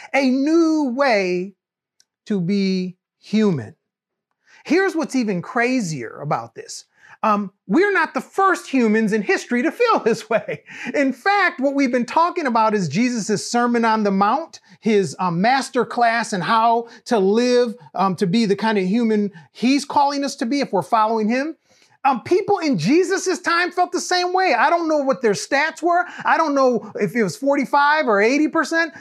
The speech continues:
but listen, people did not like the government they were under. They did not like the taxation system they're under. They felt like, especially in the Jewish community, a lot of the priests were corrupt. So this is not new.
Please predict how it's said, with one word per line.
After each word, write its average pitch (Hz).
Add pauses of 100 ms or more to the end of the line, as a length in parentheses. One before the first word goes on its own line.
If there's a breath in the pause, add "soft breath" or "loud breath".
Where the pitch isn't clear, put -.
(140 loud breath)
but -
listen, 285 (360)
people 349
did 214
not 254
like 226
the 202
government 220
they 269
were 262
under. 302 (600 soft breath)
They 277
did 254
not 233
like 226
the 175
taxation 208
system 311
they're 302
under. 320 (320 loud breath)
They 269
felt 269
like, 233
especially 277
in 220
the 180
Jewish 220
community, 269
a 208
lot 220
of 202
the 175
priests 285
were 208
corrupt. 202 (1900)
So 330
this 381
is 381
not 330
new. 359